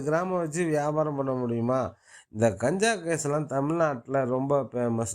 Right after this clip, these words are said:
இப்போ கேரளாவில் ஆட்சியாளர்கள் கஞ்சா கேஸை கையில் எடுத்திருக்காங்களா என்று சந்தேகிக்க தான் தோணுது. எல்லாத்துக்கும் காரணம் இவருடைய வளர்ச்சி.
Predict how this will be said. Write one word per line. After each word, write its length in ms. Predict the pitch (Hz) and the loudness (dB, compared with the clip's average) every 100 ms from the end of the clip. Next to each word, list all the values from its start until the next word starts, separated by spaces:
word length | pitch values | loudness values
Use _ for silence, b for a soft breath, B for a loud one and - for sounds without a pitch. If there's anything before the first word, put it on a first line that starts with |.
| - | -10
இப்போ 300 | 117 123 131 107 | -10 -4 -4 -2
கேரளாவில் 640 | 131 143 147 139 131 131 | 0 2 2 0 0 -2
ஆட்சியாளர்கள் 760 | 123 131 123 135 131 123 135 127 B B B - | -2 -2 -2 -2 0 0 -2 -4 B B B -2
கஞ்சா 300 | 120 135 151 | 0 2 2
கேஸை 380 | 123 127 107 117 | 2 -2 0 -2
கையில் 360 | 107 113 143 147 | 0 0 2 -2
எடுத்திருக்காங்களா 760 | 131 127 117 120 117 113 117 117 | -4 -4 -4 0 0 2 0 0
என்று 240 | 113 120 147 | 0 0 -2
சந்தேகிக்க 720 | - 117 123 156 147 120 117 | 0 0 2 0 0 -4 -2
தான் 240 | 113 127 117 | 0 0 0
தோணுது. 380 | 117 113 101 - _ b b b - | 0 0 -2 -6 _ b b b 2
எல்லாத்துக்கும் 760 | 104 143 202 190 202 190 202 165 | 4 4 2 0 -2 -2 0 2
காரணம் 500 | 151 135 135 160 143 | 2 2 0 0 0
இவருடைய 460 | 131 131 127 127 139 | 0 0 2 2 0
வளர்ச்சி. 520 | 117 113 120 117 110 | 2 0 0 -2 -4